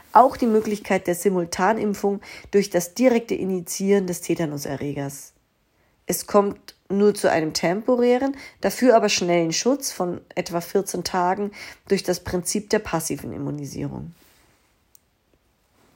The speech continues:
Influenza, die Pferdegrippe. Pferdeinfluenza gehört zu den häufigsten Infektionskrankheiten der Atemwege beim Pferd, wobei sowohl die unteren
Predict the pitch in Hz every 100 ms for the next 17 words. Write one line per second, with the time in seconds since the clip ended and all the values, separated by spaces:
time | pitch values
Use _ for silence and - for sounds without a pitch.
0 | _ _ _ _ _ _ _ 240 285 294
1 | 277 226 170 160 - 160 156 170 _ _
2 | _ _ - 277 - 156 151 156 160 156
3 | 165 165 - _ _ _ _ _ _ _
4 | _ _ - - _ - - 240 311 247
5 | 254 214 202 202 202 208 202 - - -
6 | 202 233 233 226 208 208 214 - - 151
7 | 160 160 - 175 175 - 165 185 160 160
8 | 156 - 175 214 208 185 185 185 - 170
9 | - - 160 233 - - - - - -
10 | 247 247 185 180 214 254 240 208 196 196
11 | 220 214 196 277 294 247 208